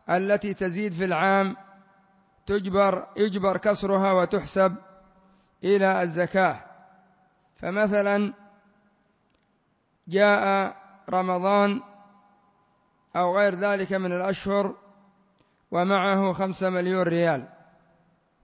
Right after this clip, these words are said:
هذه الخمسة المليون خمسمائة ألف أو سبعمائة ألف لم يحل عليها الحول، إنما كسبها في هذا الشهر أو في الشهرين الماضية،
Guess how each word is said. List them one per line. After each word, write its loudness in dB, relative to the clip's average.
هذه 0
الخمسة -2
المليون 0
خمسمائة -2
ألف -2
أو 2
سبعمائة 0
ألف -4
لم 2
يحل 4
عليها 0
الحول، 2
إنما 0
كسبها 2
في 0
هذا 0
الشهر -2
أو 0
في -2
الشهرين 0
الماضية، 0